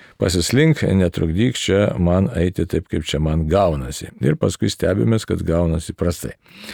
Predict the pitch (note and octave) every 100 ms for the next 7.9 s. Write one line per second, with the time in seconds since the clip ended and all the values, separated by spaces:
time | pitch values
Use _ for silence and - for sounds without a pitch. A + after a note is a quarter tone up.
0 | - - - A2+ A2 D3+ A#2+ - - _
1 | _ _ _ _ - - - F#2+ F#2+ F#2
2 | A2+ B2 A#2+ A#2 A2+ G#2 A2+ A2 F#2+ D#2+
3 | C#2 F2 A2 - F#2+ F#2 F2+ E2+ E2 -
4 | A2+ B2+ A#2+ A#2 A2 G2+ F2+ F2 F#2+ F#2
5 | F#2+ C#3+ C#3 D#3+ - C3+ A#2 G2+ F2+ A2+
6 | D3+ C3 - - - - - G2 G#2 -
7 | A2+ G2+ F#2 F#2+ F2+ A2+ B2+ B2+ A2+